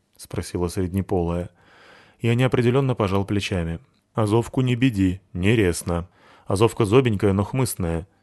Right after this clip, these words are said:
попеняла мне оно. «А тут овел?» «Да,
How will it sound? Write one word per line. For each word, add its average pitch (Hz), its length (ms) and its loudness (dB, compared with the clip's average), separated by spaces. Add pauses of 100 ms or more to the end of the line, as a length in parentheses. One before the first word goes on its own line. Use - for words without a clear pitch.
(240)
попеняла 85 580 -4
мне 82 240 -4
оно. 82 320 -8 (420)
«А 110 140 0
тут 127 180 0
овел?» 139 440 6 (640)
«Да, 113 420 0